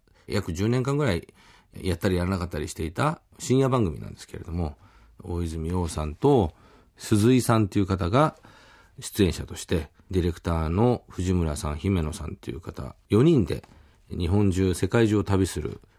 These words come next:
ものなんですけど、まあ、猿岩石とか、あの辺の一連の流れを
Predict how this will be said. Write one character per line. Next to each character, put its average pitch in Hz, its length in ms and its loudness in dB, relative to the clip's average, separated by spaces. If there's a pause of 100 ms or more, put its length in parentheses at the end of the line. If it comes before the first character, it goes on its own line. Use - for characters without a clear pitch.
(140)
も 82 100 -2
の 78 60 -2
な 67 60 -4
ん 58 80 -8
で - 40 -12
す - 80 -16
け 87 60 -6
ど、 87 60 -2
ま 95 100 2
あ、 - 20 0
猿 110 180 4
岩 120 120 6
石 90 200 -2
と - 100 -10
か、 - 160 -12 (840)
あ 98 80 2
の 101 100 4
辺 98 260 4
の 95 240 2
一 95 240 -2
連 98 180 4
の 95 80 2
流 95 320 2
れ 104 120 0 (120)
を 156 340 6